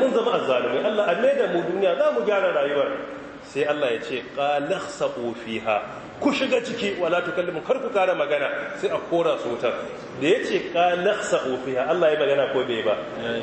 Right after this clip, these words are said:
Speaker 1: Ya yi da ɗan wuta. Malamai suka ce, anan da aka ce, "Fala yukallimuhumullah," shine Allah ba zai musu magana mai daɗi ba. Kalamun riba, magana da za su ɗan ji daɗi, ba za a musu ba, za a musu magana ce ta walakanci. "Ya Allah, cire su,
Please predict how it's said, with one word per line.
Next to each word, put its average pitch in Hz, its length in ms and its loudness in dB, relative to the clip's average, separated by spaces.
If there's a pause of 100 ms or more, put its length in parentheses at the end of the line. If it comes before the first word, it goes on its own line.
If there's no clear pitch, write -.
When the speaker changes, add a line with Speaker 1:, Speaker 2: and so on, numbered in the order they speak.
(160)
Speaker 1:
Ya 143 160 4
yi 151 80 2
da 135 220 -2
ɗan 117 100 -2
wuta. 120 160 -2
Malamai 123 340 2
suka - 220 -4
ce, 170 100 -2
anan 151 220 2
da 151 80 0
aka 156 160 0
ce, 143 140 -2
"Fala 147 340 2
yukallimuhumullah," 143 1300 -2
shine 156 320 -2
Allah 165 360 0
ba 123 140 0
zai 147 160 0
musu 143 180 -2
magana 131 400 2
mai 113 440 -4
daɗi 127 500 0
ba. 127 140 2 (920)
Kalamun 156 580 2
riba, 139 320 2
magana 139 320 2
da 170 80 2 (100)
za 185 60 0
su - 60 -4
ɗan 165 240 2
ji 175 80 2
daɗi, 180 800 0
ba 151 140 4
za 196 160 4
a 175 80 2
musu 156 280 0
ba, 123 460 0
za 160 220 2
a 185 40 2
musu 185 240 0
magana 170 480 2
ce 156 140 -2
ta 151 80 0
walakanci. 143 640 2 (200)
"Ya 196 180 4
Allah, 196 440 2
cire 202 320 4
su, 220 220 0